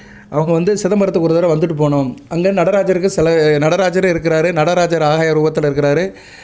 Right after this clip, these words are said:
பெருமாளும் வந்து நடராஜ பெருமாளா இருக்கிறாரு, சிவனும் பெருமாளும் சேர்ந்து இருக்கிறாங்க." இப்படின்னு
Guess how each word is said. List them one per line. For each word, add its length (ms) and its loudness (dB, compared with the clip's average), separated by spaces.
பெருமாளும் 420 0
வந்து 180 -2
நடராஜ 360 0
பெருமாளா 380 0
இருக்கிறாரு, 300 0
சிவனும் 540 -2
பெருமாளும் 340 0
சேர்ந்து 300 0
இருக்கிறாங்க." 580 0
இப்படின்னு 580 0